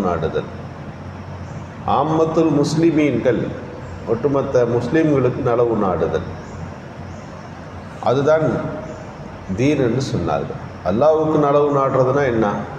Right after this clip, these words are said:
அவன் கடமைகளை ஏற்று நடப்பதற்கு பேர் தான் அல்லாஹ்வுக்கு நலவு நாடுதல். அல்லாஹ்வுடைய தூதருக்கு நலவை நாடுதல் என்றால் நபிகள் பெருமானாரை பின்பற்றுவதும் அவர்களின் வழிமுறைகளை கடைபிடிப்பதும்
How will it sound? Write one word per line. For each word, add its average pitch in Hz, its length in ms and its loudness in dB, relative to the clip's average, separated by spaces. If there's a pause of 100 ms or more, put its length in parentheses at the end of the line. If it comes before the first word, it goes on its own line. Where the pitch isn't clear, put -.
(1080)
அவன் 139 200 4 (100)
கடமைகளை 151 580 4 (140)
ஏற்று 139 260 0
நடப்பதற்கு 123 640 4
பேர் 110 220 4
தான் 160 180 4
அல்லாஹ்வுக்கு 143 540 4
நலவு 110 320 4
நாடுதல். - 360 -4 (1400)
அல்லாஹ்வுடைய 156 460 4 (100)
தூதருக்கு 160 540 4
நலவை 151 260 4 (120)
நாடுதல் 143 400 4
என்றால் 135 340 2 (1080)
நபிகள் 160 380 4
பெருமானாரை 147 680 2 (640)
பின்பற்றுவதும் 143 840 4 (1200)
அவர்களின் 135 500 4
வழிமுறைகளை 156 640 4
கடைபிடிப்பதும் 135 840 4